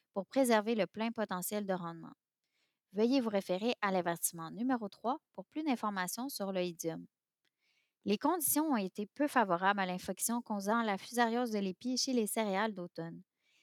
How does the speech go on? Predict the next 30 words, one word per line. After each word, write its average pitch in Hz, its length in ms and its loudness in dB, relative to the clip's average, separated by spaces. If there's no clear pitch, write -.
Si 381 220 0
la 302 120 8
culture 240 380 -2
de 220 100 2
la 170 140 4
céréale 233 460 2
d'automne 208 420 -6
a 180 160 -2
dépassé 214 640 0
la 165 260 -2
mi-floraison, 185 880 -2
une 208 160 -2
intervention 240 680 2
pour 190 200 -8
réprimer 226 420 -4
la 220 140 4
fusariose 196 580 -2
serait 196 300 -4
de 196 100 -8
toute 226 200 -14
façon 233 380 -6
peu 254 160 -2
efficace. - 640 -10
Pour 180 140 -4
les 175 120 2
champs 254 240 4
de 214 100 2
céréales 185 500 2
de 233 120 0
printemps, 196 520 -6